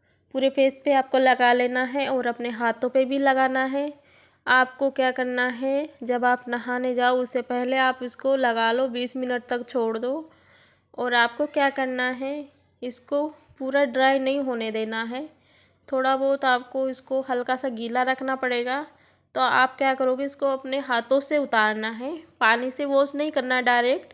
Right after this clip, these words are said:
अपने हाथों से उतारना है। तो मैं आपको दिखाऊंगी कैसे इसको अपने हाथों से उतारेंगे। तो देखो गाइस, मैं, ये मेरा ड्राई हो चुका है और मैं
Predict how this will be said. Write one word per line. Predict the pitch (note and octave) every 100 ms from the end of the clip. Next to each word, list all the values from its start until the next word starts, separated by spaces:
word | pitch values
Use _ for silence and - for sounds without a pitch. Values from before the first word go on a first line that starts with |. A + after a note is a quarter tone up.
| _ _ _ -
अपने | B3 C4 C#4
हाथों | C4 B3 C4+
से | C#4 C#4+
उतारना | C4 A3 G#3+ G#3+ A3
है। | A3 B3+ D4+ _ _ _ _ _ _ _ _ _
तो | C4
मैं | B3+
आपको | C4 C4 C#4+
दिखाऊंगी | B3 B3+ - B3 A#3+ B3+ E4 F4+ _ _
कैसे | _ B3+ A#3+ A#3+ C4+
इसको | C4 - C4+ D4
अपने | D4 B3+ B3 B3+
हाथों | C4+ A#3+ A#3+
से | A#3 B3+
उतारेंगे। | A#3+ A#3 G#3+ A3 A3+ C#4 F4 _ _ _ _ _ _ _ -
तो |
देखो | C#4+ C#4+ C#4+ D#4+
गाइस, | D#4 D4+ D#4
मैं, | D#4 D#4 D#4 - C#4+
ये | C#4+
मेरा | C#4+ D4
ड्राई | A#3+ C4 C#4
हो | C#4 C#4+
चुका | D4 C#4 C#4
है | C#4+ D4+
और | - B3+
मैं | B3+ C4 D4+